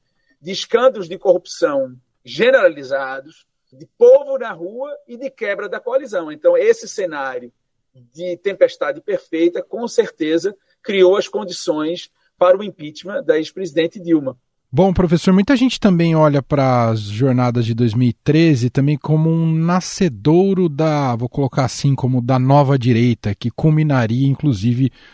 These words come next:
Speaker 2: muitos anos depois, na, na eleição do presidente Jair Bolsonaro. Há elementos para essa vinculação ideológica com aquilo que aconteceu em dois mil e treze?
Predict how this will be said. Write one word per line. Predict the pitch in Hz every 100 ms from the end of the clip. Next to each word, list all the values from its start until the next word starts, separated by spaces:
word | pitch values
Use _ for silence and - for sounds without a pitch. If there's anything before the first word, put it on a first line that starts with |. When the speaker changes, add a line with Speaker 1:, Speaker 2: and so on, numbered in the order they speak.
| _ - -
Speaker 2:
muitos | 127 123 123 110
anos | 117 107
depois, | 117 - 117 120
na, | 131 123 113 - -
na | 120
eleição | 117 113 - 123
do | 113
presidente | 127 117 104 113 107
Jair | 110 107
Bolsonaro. | 104 113 131 113 101 98 90 - _ _ _ _ _ _
Há | 170 240
elementos | 202 135 147 233 - -
para | 139 123
essa | 123 - 117
vinculação | 101 143 160 - 135 110 - 143 135
ideológica | 113 117 107 131 170 151 - 110
com | 117
aquilo | 104 - 120
que | 101 101
aconteceu | 104 101 - 101
em |
dois | 95
mil | 92 95
e |
treze? | 135 196 175 101